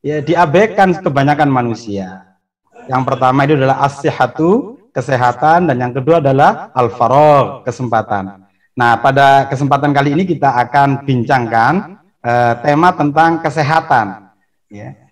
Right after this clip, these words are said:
Oleh karenanya, di sesi pertama ini kita coba dengarkan paparan yang akan beliau sampaikan berkaitan dengan pola hidup sehat, agar kita tidak abai terhadap kesehatan kita, dan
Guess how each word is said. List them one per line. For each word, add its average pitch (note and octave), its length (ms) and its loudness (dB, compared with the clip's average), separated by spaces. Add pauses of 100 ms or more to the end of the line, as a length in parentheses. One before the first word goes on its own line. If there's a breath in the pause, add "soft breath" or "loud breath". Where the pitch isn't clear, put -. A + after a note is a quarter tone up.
(100)
Oleh C3 240 -2
karenanya, C#3+ 800 2 (240)
di C3 320 0
sesi C#3 400 -2
pertama C3 400 0
ini D#3 160 0
kita C3+ 240 -4
coba C3+ 240 -2
dengarkan C#3+ 720 0
paparan C#3+ 720 2
yang B2+ 160 0
akan A#2+ 320 -4
beliau A#2+ 160 -2
sampaikan A#2+ 480 -2
berkaitan B2 480 -4
dengan B2+ 480 -6 (160)
pola D3 240 2
hidup C#3+ 320 -2
sehat, D3 560 0 (400)
agar B2 320 -4
kita D#3 240 -2
tidak C#3+ 160 0
abai C#3+ 480 0
terhadap C#3 320 -2
kesehatan C3+ 480 -2
kita, D3 320 0
dan C3 320 -2